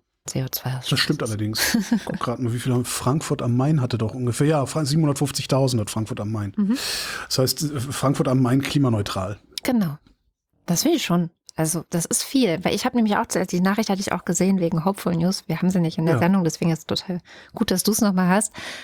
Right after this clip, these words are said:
Speaker 1: Habe ich auch gedacht, „Ja, es klingt wenig, aber wie viel ist denn das eigentlich?“ Und dann habe ich gerechnet und gedacht, „Das ist viel. Das ist echt viel.“
Speaker 2: Ja, stimmt.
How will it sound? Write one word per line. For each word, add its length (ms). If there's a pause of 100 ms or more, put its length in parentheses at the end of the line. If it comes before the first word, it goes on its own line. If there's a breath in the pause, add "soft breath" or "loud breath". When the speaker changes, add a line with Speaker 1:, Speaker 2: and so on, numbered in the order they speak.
(300 loud breath)
Speaker 1:
Habe 160
ich 160
auch 100
gedacht, 260
„Ja, 60
es 140
klingt 300
wenig, 260
aber 120
wie 80
viel 180
ist 120
denn 60
das 160
eigentlich?“ 400
Und 60
dann 100
habe 80
ich 100
gerechnet 300
und 80
gedacht, 320
„Das 180
ist 160
viel. 340 (300)
Das 200
ist 80
echt 200
viel.“ 160
Speaker 2:
Ja, 180
stimmt. 320